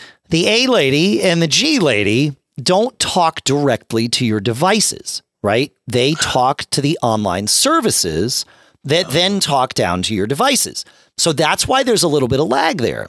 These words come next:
because that has to leave your network and come back to your network. HomeKit talks directly to your devices. And so it, that happens, as he said, almost instantaneously.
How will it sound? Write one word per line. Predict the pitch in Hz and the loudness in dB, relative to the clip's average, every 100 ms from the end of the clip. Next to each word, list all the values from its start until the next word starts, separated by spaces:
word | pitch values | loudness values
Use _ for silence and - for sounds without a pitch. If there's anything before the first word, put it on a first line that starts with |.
| - | -8
because | 117 131 | -4 -2
that | 131 127 139 - _ - - - - | 0 0 -2 -8 _ -20 -20 -20 -6
has | 110 113 - | -2 -2 -2
to | 98 | -4
leave | 87 123 143 | 0 0 2
your | 143 151 151 - _ _ | 2 2 0 -4 _ _
network | 156 151 170 180 | 0 2 0 0
and | 139 120 | 0 0
come | 165 | 2
back | 214 233 | 2 0
to | - | 0
your | 95 | 0
network. | 76 - - - _ - - _ _ _ _ _ _ _ - | 0 -4 -14 -18 _ -20 -20 _ _ _ _ _ _ _ -6
HomeKit | - 262 269 - 80 - _ - | 0 0 0 0 -2 -4 _ -6
talks | - 95 110 - | -2 0 0 -2
directly | 165 120 87 - 131 | 0 0 -2 -4 -4
to | - | -4
your | 87 | -4
devices. | 85 117 220 269 - - - - _ _ _ _ | -4 0 0 2 -2 -6 -10 -10 _ _ _ _
And | 135 135 135 131 131 | -2 0 2 0 2
so | - 143 127 127 127 120 - | 2 4 4 4 2 -2 -6
it, | 127 - | -6 -4
that | - 104 117 - | -2 0 0 -4
happens, | 92 98 76 110 117 123 | -4 -4 -2 -2 -2 -2
as | 85 92 | -4 -2
he | 113 | -2
said, | 98 120 113 | 0 0 0
almost | - 98 95 - | 0 0 0 -2
instantaneously. | 101 92 - 143 208 254 175 - 69 55 | -4 -4 -2 -2 0 2 0 -2 -4 -10